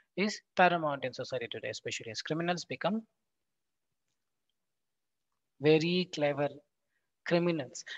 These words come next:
Negative connotation, devious. This is the word. Perfect. Dirisha, perfect. Hasif,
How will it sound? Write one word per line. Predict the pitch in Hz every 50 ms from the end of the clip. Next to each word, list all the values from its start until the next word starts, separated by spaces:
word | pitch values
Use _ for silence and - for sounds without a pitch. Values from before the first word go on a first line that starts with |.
| - - -
Negative | 151 151 160 156 156 156 147
connotation, | - 143 135 131 123 - 120 113 - - 117 - - - - - - - 139
devious. | 131 147 147 139 - - 135 - - - - - - - - - - - - - - - - - -
This | 143 131 110 120
is | 120 -
the | 120 117 -
word. | 120 - - - - - _ _
Perfect. | - 131 120 - - - _ - - - _ _ _ _ _ _ _ _ _ _ _ _ _ _ _ _ _ _ _ _ _ _ _ _ _ _ _ _ - - - - _ _ _ _ _ _ _ _ _ -
Dirisha, | 143 - - - 117 -
perfect. | 117 107 - - 117 - - -
Hasif, | 123 - - 117